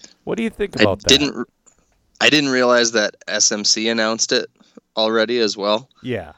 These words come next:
Speaker 2: Um, yeah, I'm, I, I'm not very educated on, uh, geopolitical stuff. So I don't know exactly what's going on there and causing that.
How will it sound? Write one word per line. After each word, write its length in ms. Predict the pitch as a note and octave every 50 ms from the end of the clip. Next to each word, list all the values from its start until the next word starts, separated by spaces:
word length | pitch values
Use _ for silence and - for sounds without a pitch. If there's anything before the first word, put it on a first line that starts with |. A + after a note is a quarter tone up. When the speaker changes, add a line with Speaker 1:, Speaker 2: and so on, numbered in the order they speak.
| _ _ _ _ _ _ _ _ -
Speaker 2:
Um, 580 | G#2+ G#2 G2 G2 F#2+ F#2+ F#2+ F#2+ F#2 F#2 F#2 G2 _ _ _ _ _ _ _ _ _ _ _ _ _ _ _ - - _ _ _ _ - - - - - - - _ _ -
yeah, 300 | D3+ E3 E3 D3+ D3 C#3+
I'm, 280 | C#3+ C#3+ C#3 C3 G#2+ - - _ _ _ _ -
I, 560 | - G#2 A#2+ C3+ C#3+ C#3+ C#3+ C#3+ C#3 C3+ A#2+ - - - - - -
I'm 120 | G#2 A2+ B2+
not 180 | B2+ A#2+ G#2+
very 220 | G2+ A2 A2 G#2+ G2
educated 500 | G2+ G2+ - - - A#2+ A2 A2 G#2+ G#2
on, 340 | G2+ G2 G2 F#2+ F#2+ F#2 - - - - - _ _ _ _ _ _ _ -
uh, 240 | G2+ G2 F#2+ F#2 F2+
geopolitical 960 | F#2 - A2 G#2+ G#2 G2 - - G#2 G#2 G#2+ A2+ - A#2+ A2+ A2 A2 - - - _ _ - -
stuff. 560 | - - - - A#2+ A#2+ B2 - - - - _ _ _ _ _ _ - _ _ _ _ _ _
So 200 | - - - -
I 20 |
don't 160 | - G#2+ G#2+ G#2+
know 180 | G#2 G#2 G2+
exactly 540 | G2 F#2+ G#2 G2+ G2+ G2+ - A2 G#2 G#2 G2+ - _ _ _ _ _ _ _ _
what's 240 | - G#2+ G#2+ - -
going 280 | - G#2 G#2 G#2 G#2
on 220 | G#2 G2+ G#2 G2+ G2+
there 200 | G2+ G#2 G#2+ G#2
and 140 | F#2+ F2+
causing 400 | - - E2+ F#2 G2 G#2 G#2 G#2
that. 260 | G2+ G#2 G#2 A2 A2